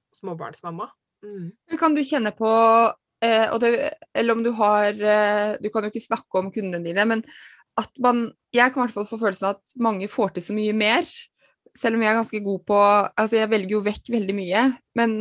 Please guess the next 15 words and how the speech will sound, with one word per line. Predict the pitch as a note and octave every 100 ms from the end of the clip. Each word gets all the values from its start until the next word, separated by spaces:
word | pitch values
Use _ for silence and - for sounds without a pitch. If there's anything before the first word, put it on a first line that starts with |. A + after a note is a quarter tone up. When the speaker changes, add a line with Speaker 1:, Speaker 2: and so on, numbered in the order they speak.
| G#3+
Speaker 2:
og | A3
så | A3 G#3+
har | G3+ F#3+
man | F#3
Instagram, | F3 D3 F3+ F3 F3 F3
eller | F3 F3 F3+ F3+ F3+ -
kommer | F#3+ F#3+
hjem | F3+ F3
til | F3+ F3
andre | F3 E3+
familier | F3 F3+ E3+ E3+ F3
med | F#3
nydelig | F#3 E3 F3 E3+
hus, | E3+ F3+
eller | F3 F3 F3